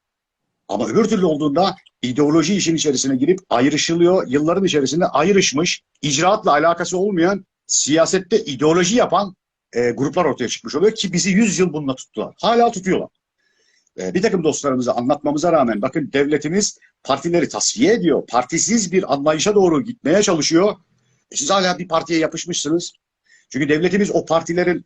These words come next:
arka planındaki, dibindeki, derindeki insanlara da yeri geldiği ultimatomu verdi. Dedi ki biz böyle bir yola gidiyoruz. Siz de buyurun katılın. E ama ne oluyor? Onlar direniyor. E demek ki siz de onların taşeronlu-, o hainlere gafletle taşeronluk yapmış oluyorsunuz o zaman. Hala particilik yaparak.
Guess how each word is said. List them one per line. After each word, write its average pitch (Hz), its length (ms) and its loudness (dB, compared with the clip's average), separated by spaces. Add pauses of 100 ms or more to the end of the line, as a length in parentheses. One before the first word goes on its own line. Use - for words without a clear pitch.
arka 175 240 0
planındaki, 165 720 2 (240)
dibindeki, 165 460 0
derindeki 165 460 0
insanlara 156 460 0
da 220 160 4
yeri 151 200 0
geldiği 143 280 0
ultimatomu 135 540 -4
verdi. 107 340 -2 (560)
Dedi 170 120 0
ki 240 240 0
biz 185 220 0
böyle 143 260 2
bir 113 60 -2
yola 95 180 -2
gidiyoruz. 85 280 -10
Siz 202 140 -2
de - 80 2
buyurun 185 200 2
katılın. 143 400 -8 (760)
E 113 60 -6
ama 147 200 2
ne 180 60 0
oluyor? 220 340 4
Onlar 185 360 0
direniyor. 165 400 0 (100)
E 120 80 -6
demek 175 220 -2
ki 165 80 -6
siz 160 200 -6
de 160 120 0
onların 143 400 -2
taşeronlu-, 127 540 -4
o 196 160 2
hainlere 147 600 2 (300)
gafletle 196 480 -2
taşeronluk 131 500 -2
yapmış 175 280 -2
oluyorsunuz 143 380 -6
o 117 40 -6
zaman. 113 200 -4
Hala 202 460 2
particilik 135 500 -6
yaparak. - 280 -10